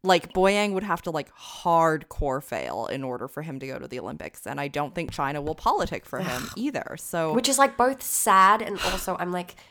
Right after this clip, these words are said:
Speaker 2: thanks for not putting pressure on him. <laughs>
Speaker 1: Yeah. But, like, I don't want that to happen. I don't want Boyang to fail in order for him to go to the Olympics. I want
Speaker 2: No,
Speaker 1: both of them to
Speaker 2: no.
Speaker 1: go.
Speaker 2: You know what? Because the Olympics are in Beijing, maybe, like, I will just stage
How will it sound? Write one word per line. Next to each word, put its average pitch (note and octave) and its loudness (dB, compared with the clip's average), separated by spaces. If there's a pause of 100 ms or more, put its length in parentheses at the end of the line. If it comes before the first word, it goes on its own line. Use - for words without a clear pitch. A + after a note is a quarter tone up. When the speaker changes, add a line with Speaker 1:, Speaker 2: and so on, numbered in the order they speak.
(120)
Speaker 2:
thanks E3+ -4
for F3+ -6
not - -2
putting F3 -4
pressure - -8
on E3 0
him. A3 -2 (240)
<laughs> - -12
Speaker 1:
Yeah. A3 2 (320)
But, C4 0
like, C#4+ 0
I A#3+ 8
don't D4+ -2
want D4 2
that B3 2
to A#3+ -4
happen. F#3 -2
I E3+ 2
don't A3 -4
want A3+ -2
Boyang F3+ -4
to F3+ -10
fail D3 -6
in B2+ -8
order C3+ -8
for F3 -12
him D3 -8
to C#3 -12
go C3+ -8
to B2+ -10
the A2 -12
Olympics. - -14
I G3+ -6
want B3 -2
Speaker 2:
No, D4+ 0 (140)
Speaker 1:
both - -6
of F#4+ -8
them C#4 -2
to B3 -4
Speaker 2:
no. B3+ -6
Speaker 1:
go. G2 -4 (840)
Speaker 2:
You B3+ -8
know D4 0
what? G#3+ 0 (300)
Because A3+ -4
the A#3+ -4 (240)
Olympics F#3 -6
are F3 0
in E3+ -6
Beijing, E3 -10
maybe, E3 -8
like, E3 -8
I D#3+ -4
will D#3+ -8
just A3 -6
stage - -8